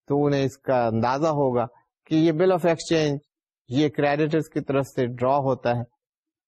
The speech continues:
تو ڈرائی جو ہے جب ایکسپٹ کر لیتا ہے تو اس کی رسپانسبلٹی شروع ہو جاتی ہے، there may be a pay or the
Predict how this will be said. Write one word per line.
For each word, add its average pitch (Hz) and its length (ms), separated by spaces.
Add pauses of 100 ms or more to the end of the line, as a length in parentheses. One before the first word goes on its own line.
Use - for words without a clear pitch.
(440)
تو 156 120
ڈرائی 151 480
جو 160 180
ہے 143 160
جب 127 320
ایکسپٹ 151 480
کر 135 200
لیتا 131 360
ہے 120 60
تو 120 140
اس - 140
کی - 180 (120)
رسپانسبلٹی 123 840
شروع 143 320
ہو 131 160
جاتی 113 420
ہے، 107 100 (260)
there 147 180
may 135 200
be 123 160 (400)
a 110 40 (140)
pay 135 160 (960)
or 127 120
the 143 120